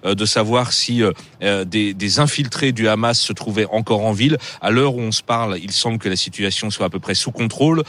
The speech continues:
Les roquettes, euh, continuent à tomber dans la journée, même si ça s'est calmé, euh, depuis deux heures. Et puis d'ici,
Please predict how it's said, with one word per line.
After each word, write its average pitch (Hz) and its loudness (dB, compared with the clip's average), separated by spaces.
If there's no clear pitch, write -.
Les 113 2
roquettes, 127 0
euh, 101 2
continuent 131 0
à 113 2
tomber 113 0
dans 110 2
la 107 2
journée, 113 0
même 110 0
si - 0
ça - 0
s'est 101 -2
calmé, 104 2
euh, 95 4
depuis 104 -2
deux 101 0
heures. 135 4
Et 110 2
puis 123 -2
d'ici, 117 0